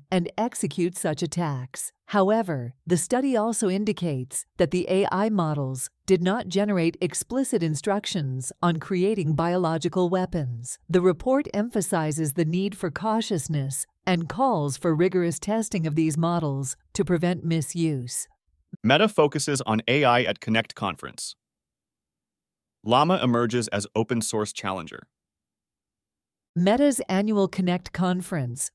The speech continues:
Speaker 1: was dominated by discussions about A I, signaling a shift towards prioritizing A I over the metaverse. The event featured several sessions dedicated to Llama,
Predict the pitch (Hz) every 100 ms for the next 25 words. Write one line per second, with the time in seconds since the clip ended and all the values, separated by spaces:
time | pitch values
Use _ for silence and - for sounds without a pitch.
0 | _ 175 143 190 214 226 180 151 156 160
1 | 156 165 - 220 - 160 143 160 165 -
2 | 175 175 175 156 131 123 - _ - -
3 | 233 226 208 175 165 - 262 175 127 -
4 | - - 190 165 - 185 175 226 240 202
5 | 175 156 160 - 180 180 175 143 127 123
6 | _ 180 170 165 165 170 151 147 127 131
7 | - - _ - 190 196 160 226 320 -
8 | 226 202 220 175 - 226 233 180 - 233
9 | 233 202 147 139 185 180 180 180 170 156
10 | 170 165 185 185 156 123